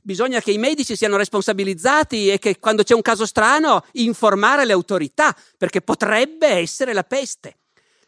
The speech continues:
E dobbiamo anche sapere quando c'è la peste da un'altra parte.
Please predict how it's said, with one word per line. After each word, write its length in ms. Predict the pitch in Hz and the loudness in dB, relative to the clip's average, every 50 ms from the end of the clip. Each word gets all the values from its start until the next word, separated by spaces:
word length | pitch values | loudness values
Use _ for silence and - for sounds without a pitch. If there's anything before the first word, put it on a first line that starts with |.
| _ - | _ -2
E 100 | - 254 | 0 0
dobbiamo 360 | 254 277 254 277 277 269 285 | 2 2 2 2 2 4 4
anche 220 | 311 339 - 311 | 4 2 2 0
sapere 380 | 269 - 269 - 294 311 320 311 | -2 -2 -2 0 2 2 2 4
quando 240 | - 254 240 240 233 | 4 2 2 2 2
c'è 140 | - - 240 | 2 2 2
la 80 | 233 | 2
peste 260 | - - 277 285 - | 4 2 2 2 4
da 80 | 254 233 | 2 2
un'altra 320 | 220 214 208 190 208 185 | 2 0 0 0 -2 -2
parte. 460 | - 240 269 277 240 - - 143 113 | 0 2 0 0 0 -4 -8 -14 -20